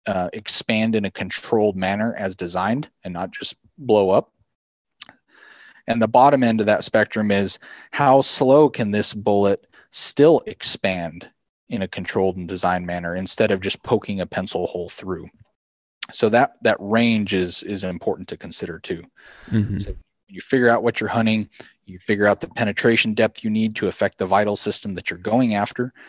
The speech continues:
Speaker 1: That kinda gives you a range of bullets. Okay, all these bullets, all these different types of bullets will penetrate deep enough for what I'm trying to do.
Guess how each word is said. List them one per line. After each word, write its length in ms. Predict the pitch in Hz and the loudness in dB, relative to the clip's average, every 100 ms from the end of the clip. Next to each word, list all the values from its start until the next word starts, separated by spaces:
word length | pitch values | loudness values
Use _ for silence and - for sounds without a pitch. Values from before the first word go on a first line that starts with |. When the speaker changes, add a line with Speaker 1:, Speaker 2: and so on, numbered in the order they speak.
| - - - _ _ - | -20 -20 -20 _ _ -2
Speaker 1:
That 200 | 101 - | -2 0
kinda 220 | 107 98 | -2 -2
gives 280 | 101 101 104 | 0 -2 0
you 80 | 98 | -2
a 40 | |
range 280 | 95 104 104 | 0 -2 -2
of 80 | 95 | 0
bullets. 240 | 104 - | 0 2
Okay, 220 | 135 113 | 2 2
all 260 | - 120 139 | 2 4 4
these 200 | 135 127 | 2 -2
bullets, 540 | 127 113 117 - - - _ | -2 2 2 2 -6 -8 _
all 80 | 110 | -4
these 140 | 120 | 0
different 260 | 120 120 110 | 0 0 -2
types 260 | 113 107 101 | -2 -2 -2
of 80 | |
bullets 280 | 98 101 - | 0 -2 -2
will 80 | - | -8
penetrate 540 | - 110 110 107 - | -6 -4 -2 -4 -4
deep 240 | - 113 120 | -6 -2 0
enough 180 | 117 - | 0 0
for 300 | - - 95 | -8 -6 -2
what 100 | 98 | 0
I'm 140 | 98 | -2
trying 260 | - 107 92 | -2 -2 -4
to 120 | 92 | 0
do. 240 | 107 156 | 2 2